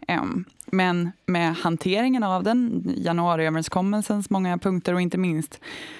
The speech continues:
migrationsöverenskommelsen nu för några veckor sedan som inte lyckades bli någonting, så känns det ju som att konfliktnivån i svensk politik oundvikligen kommer att, eh, höjas den närmsta tiden. Eller vad, vad tror ni? Vad, vad,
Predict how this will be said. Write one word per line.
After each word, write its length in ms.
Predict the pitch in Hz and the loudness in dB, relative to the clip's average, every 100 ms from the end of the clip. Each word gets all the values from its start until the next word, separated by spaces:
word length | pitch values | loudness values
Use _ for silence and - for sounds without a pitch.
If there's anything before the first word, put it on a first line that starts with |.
| - | -2
migrationsöverenskommelsen 1200 | 190 175 180 196 175 170 165 165 240 277 254 196 | 0 2 2 2 2 2 0 0 2 2 2 0
nu 200 | 165 151 | 2 0
för 280 | 185 180 156 | 0 0 0
några 240 | 90 160 160 | 2 2 0
veckor 260 | 160 180 | 0 0
sedan 200 | 170 170 | 0 0
som 140 | 160 165 | 0 0
inte 360 | 156 - 160 - | 0 0 0 -2
lyckades 440 | 180 170 160 160 | -2 0 0 0
bli 140 | - 156 | 0 0
någonting, 340 | 156 160 165 | 0 0 0
så 140 | 165 175 | 0 0
känns 240 | 175 160 | 0 0
det 80 | 160 | 0
ju 40 | |
som 140 | 156 156 | 0 0
att 120 | 151 | -2
konfliktnivån 1200 | - 165 - 202 - - 165 170 247 240 226 220 - | -2 -2 0 -2 -2 -2 0 2 2 2 2 0 0
i 200 | 180 170 | 0 0
svensk 640 | - 165 151 156 - - - | 0 2 2 0 -4 -12 -14
politik 640 | - 165 160 - 151 151 - | -4 0 0 0 0 -2 -2
oundvikligen 720 | - 185 165 160 180 - 156 | 0 2 2 2 0 0 -2
kommer 220 | 151 151 | 0 0
att, 220 | 151 - - | -2 -4 -6
eh, 120 | - - | -6 -8
höjas 580 | - 202 175 196 214 - | 0 2 2 0 -2 -2
den 120 | 92 | -2
närmsta 480 | 165 - - 87 85 | 0 -2 -2 -2 -2
tiden. 300 | - 90 - - - - - - | -2 -4 -4 -8 -14 -14 -14 -2
Eller 120 | 190 | 2
vad, 240 | 196 196 | 4 4
vad 140 | 185 196 | 2 2
tror 160 | - | 2
ni? 200 | 190 190 | 2 2
Vad, 240 | 156 170 175 | 2 2 2
vad, 380 | 175 175 175 | 2 2 0